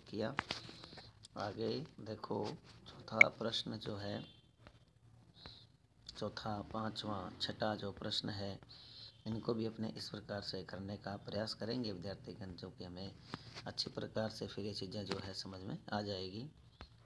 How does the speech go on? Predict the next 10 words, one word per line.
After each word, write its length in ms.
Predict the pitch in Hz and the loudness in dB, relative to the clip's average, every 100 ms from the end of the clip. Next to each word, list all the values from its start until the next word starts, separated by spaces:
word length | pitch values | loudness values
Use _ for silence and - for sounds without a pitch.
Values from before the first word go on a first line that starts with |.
| - - - - | -20 -12 -8 -2
तो 340 | 90 87 - - | 0 0 -4 2
चौथा 320 | 101 - - | 2 4 2
जो 140 | 113 101 | 2 0
प्रश्न 360 | - 110 - | 0 2 4
है 320 | 107 98 92 95 - - - - - - - - - - | 2 2 -2 -4 0 2 4 2 2 -4 -16 -14 -12 -2
वह 280 | 101 104 107 | 2 2 2
है, 320 | 101 95 90 - - - - - - - - - - - - - - - - - - - - - - - - - - - - | 0 -2 -4 -10 -20 -20 -20 -20 -20 -20 -20 -20 -20 -20 -20 -20 -20 -18 -20 -20 -20 -20 -20 -16 -16 -14 -16 -14 -14 -2 10
पाठात 420 | 131 143 143 143 | 10 12 8 8
पदानि 360 | 131 131 139 135 | 8 10 10 6
चित्वा 400 | 120 - 120 | 4 6 10